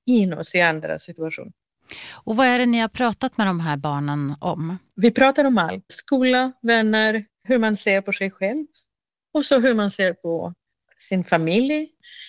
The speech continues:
Speaker 1: Den är väldigt mycket om ungdomens, eh, liv och perspektiv och mycket ty-,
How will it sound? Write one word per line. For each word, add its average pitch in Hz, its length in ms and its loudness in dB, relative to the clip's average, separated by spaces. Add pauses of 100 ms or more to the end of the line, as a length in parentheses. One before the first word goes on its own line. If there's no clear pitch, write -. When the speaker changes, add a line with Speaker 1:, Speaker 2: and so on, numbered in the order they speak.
(180)
Speaker 1:
Den 277 160 6
är 285 120 4
väldigt 226 460 2
mycket 233 340 -2
om 175 280 -8
ungdomens, 165 920 -2
eh, - 400 0 (640)
liv 202 600 2
och 165 280 -2 (240)
perspektiv 160 800 0 (220)
och 180 260 -2 (640)
mycket 214 300 -6
ty-, 175 200 2